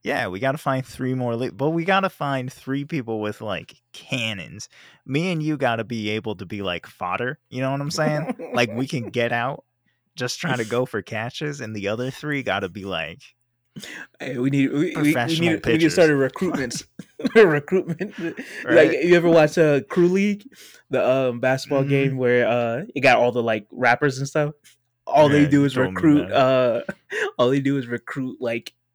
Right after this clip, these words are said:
Speaker 2: former, like, uh, what are they, D League players and stuff like that?
Speaker 1: Man, that's exactly what we gotta do. We gotta find some, some guys who wanna be major league pitchers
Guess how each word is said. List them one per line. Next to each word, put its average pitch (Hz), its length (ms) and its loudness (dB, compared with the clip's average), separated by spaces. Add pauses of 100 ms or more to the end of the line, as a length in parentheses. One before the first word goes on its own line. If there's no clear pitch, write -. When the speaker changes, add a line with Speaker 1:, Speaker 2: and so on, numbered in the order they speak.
(260)
Speaker 2:
former, 127 460 2
like, 117 400 0 (260)
uh, 110 540 -2 (340)
what 185 140 4
are 120 40 4
they, 107 280 -2 (160)
D 147 160 2
League 143 300 4
players 151 380 6
and 147 80 -2
stuff 156 200 0
like 156 200 -2
that? 170 200 4
Speaker 1:
Man, 90 80 -2
that's 101 260 -4
exactly 90 540 -6
what 78 180 -8
we 80 140 -10
gotta 69 240 -8
do. 62 200 -14 (840)
We 101 120 -6
gotta 113 200 2
find 110 420 -4
some, 101 440 -8
some 95 320 -8
guys 85 380 -6
who 90 120 -10
wanna 92 320 -8
be 92 220 -10
major 87 420 -8
league 101 260 -8
pitchers 87 560 -12